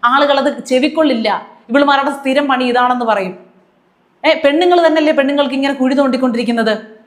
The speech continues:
ഒരു പെൺകൊച്ചിൻ്റെ അടുത്ത് ഇരുന്നു കൊണ്ട് ഒരുത്തൻ ഫോൺ ചെയ്തുകൊണ്ട് പിന്നെ സെക്സ് കാര്യങ്ങളൊക്കെ തന്നെ സംസാരിച്ചുകൊണ്ടിരിക്കുകയാണ്. ഇടയ്ക്കിടയ്ക്ക് ഇവളുടെ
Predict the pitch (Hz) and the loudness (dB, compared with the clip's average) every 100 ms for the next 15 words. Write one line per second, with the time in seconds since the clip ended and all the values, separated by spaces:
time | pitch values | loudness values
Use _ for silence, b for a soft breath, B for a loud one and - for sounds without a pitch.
0 | _ _ 262 285 294 285 277 294 294 277 | _ _ 2 2 0 -2 -2 -2 -2 0
1 | 247 - 294 262 247 262 277 240 262 277 | 0 -2 -8 -6 -6 -4 -2 -2 0 2
2 | 240 247 247 240 262 269 254 240 240 233 | 0 -2 -4 0 0 0 0 0 0 0
3 | 233 311 - - - 220 226 220 220 214 | 2 0 -4 -14 -8 -2 0 0 -2 -2
4 | 220 214 233 240 285 262 254 254 247 247 | -4 -2 -2 -2 -2 0 0 -2 -2 -4
5 | 247 247 233 247 240 262 247 226 196 233 | -6 -8 -4 -2 -4 -4 -6 -6 -2 0
6 | 202 190 - _ - 262 285 277 269 247 | 0 -6 -14 _ 0 0 2 -2 -2 -2
7 | 247 | -2